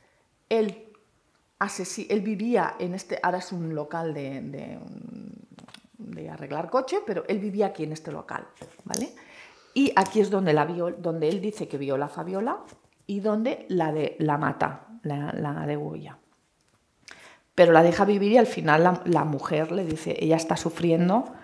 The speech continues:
mátala, remátala", y la mata. Y en la noche le cortan dos trozos de carne y se los cocinan y se los comen.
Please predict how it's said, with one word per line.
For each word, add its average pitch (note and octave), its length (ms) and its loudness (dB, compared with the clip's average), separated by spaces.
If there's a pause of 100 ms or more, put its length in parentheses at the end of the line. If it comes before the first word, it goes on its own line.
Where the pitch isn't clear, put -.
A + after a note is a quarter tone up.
(220)
mátala, D#3 800 4 (340)
remátala", D3 840 -2 (140)
y F#3 100 -2
la C3+ 120 -2
mata. - 400 -12 (640)
Y G3+ 100 8
en G3+ 80 8
la G#3 80 8
noche G3 340 0
le G3 120 2
cortan D#3+ 500 2
dos D3 240 0
trozos - 680 -8
de D3 120 -6
carne F#3 520 -2
y - 100 -6
se - 140 -4
los C#3 200 -8
cocinan - 560 -8
y - 20 -14
se - 140 -10
los - 140 -16
comen. - 280 -20